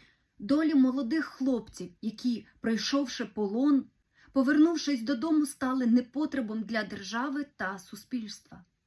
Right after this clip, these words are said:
Прогалини системи, зажирана і свавільна поліція на прикладі одного маленького містечка, в якому дії населення розповідають набагато більше, ніж паперові звіти.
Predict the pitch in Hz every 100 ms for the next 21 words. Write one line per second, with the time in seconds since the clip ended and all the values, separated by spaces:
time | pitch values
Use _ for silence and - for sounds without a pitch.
0 | _ _ - 254 247 339 330 277 254 214
1 | - 180 165 170 - _ - 185 240 269
2 | 226 214 190 180 - - _ _ _ -
3 | 254 240 247 262 285 277 277 240 277 285
4 | 285 247 247 269 277 277 269 247 - 240
5 | 180 214 247 269 320 294 233 226 226 254
6 | 254 247 - - 185 - - - - -
7 | 226 233 269 240 208 233 214 208 - 277
8 | 285 269 254 - 233 233 233 226 185 185
9 | 175 175 180 170 202 233 262 196 175 -
10 | 190 185 160 160 - 147 147 _